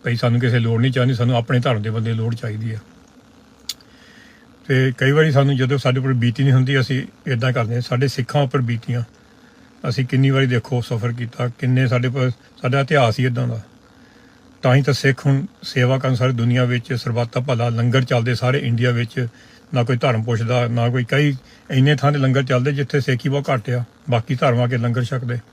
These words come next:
ਇਹ ਗੁਰੂ ਨਾਨਕ ਦੇਵ ਜੀ, ਦੇਵ ਜੀ ਦੀ ਜਨ-, ਦੇਣ ਆ। ਇੱਧਰ ਸਾਡੇ ਕਿੰਨੇ ਗੁਰਦੁਆਰੇ ਪਾਕਿਸਤਾਨ ਆ, ਨਨਕਾਣਾ ਸਾਹਿਬ ਕਹਿ ਲਓ, ਪੰਜਾ ਸਾਹਿਬ ਹੈਗੇ, ਕਾਫੀ ਹਿਸਟੋਰਿਕ, ਇਸਤਾ-, ਇਤਿਹਾਸਿਕ ਗੁਰਦੁਆਰੇ। So, ਅਸੀਂ ਹੁਣ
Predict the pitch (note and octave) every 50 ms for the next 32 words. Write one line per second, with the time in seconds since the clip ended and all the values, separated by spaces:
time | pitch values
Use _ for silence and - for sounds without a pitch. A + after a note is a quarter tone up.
0 | - - - - - _ - - - A#2+ B2 B2 A#2+ A#2+ A#2 B2 A#2+ - C3 A#2+
1 | B2 A#2+ B2 D#3 - A3 D3 B2 A#2 A2+ A#2+ A#2 A2+ B2 A#2 A#2+ A#2+ G#2+ A2+ A2+
2 | A2 A2+ - - - B2+ A#2 G#2+ A2+ A2+ A2 A2+ A#2 B2 - - - - - -
3 | - - - - - - - - - - - - - - B2+ B2+ B2+ C#3+ C#3 C#3
4 | C3+ C3+ C3 B2+ - - - - - - B2+ A#2+ C3 C3+ B2+ - C3+ B2+ C3 C3
5 | C3+ A#2+ B2 B2 A2+ A#2+ C3 A#2+ B2 B2 B2+ A#2 A2 - - A#2+ A#2 A#2 A#2+ A#2+
6 | B2 A#2+ A2+ A2+ A#2+ - A#2+ A#2 B2 B2+ A#2+ A2+ - C3 B2 B2 B2+ B2 B2 B2
7 | B2 B2 A#2+ A#2+ A#2+ - - C#3 A#2+ A#2+ C3 B2 A2+ C3+ C3 A#2+ A#2+ B2 B2 B2+
8 | B2 - C3 C3 A#2 C#3+ C3+ B2+ A#2 - B2 A2+ A#2+ A#2 - - F3 B2+ A#2+ -
9 | C3 A#2+ C3+ - B2+ A#2+ - B2+ A#2 - - A2+ A#2 A#2 A#2 A#2 A#2 A#2+ B2 A#2+
10 | A#2 - - - - - - - - - - - - - - - - - - -
11 | - - - - C3 B2 B2 B2+ B2+ C3 - - - - C#3+ B2 - D3 C#3 C3+
12 | C#3+ C#3+ C#3+ D3+